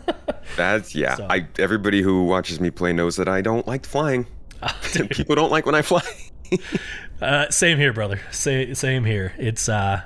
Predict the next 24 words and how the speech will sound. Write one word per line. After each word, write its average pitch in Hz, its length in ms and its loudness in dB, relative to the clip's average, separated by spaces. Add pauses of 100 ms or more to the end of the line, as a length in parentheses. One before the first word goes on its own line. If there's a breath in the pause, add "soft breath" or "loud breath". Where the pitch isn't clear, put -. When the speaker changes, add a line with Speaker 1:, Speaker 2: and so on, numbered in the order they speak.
(140)
Speaker 1:
it's - 120 -2
been, 110 260 -2 (120)
it's - 120 -4
been 185 100 2
a 143 100 -2
rough 131 440 -2 (480 loud breath)
experience 120 840 0
switching 143 340 2
over 120 120 2
the 107 100 2
joysticks. - 500 -4
I 135 60 2
don't 135 140 4
know 127 40 4
if 120 80 0
you're 123 120 4
on 113 100 2
V 113 120 0
K 113 160 0
Bs. 113 280 0
Like, 113 100 -4
are 117 80 2
you 123 180 2
on 113 160 0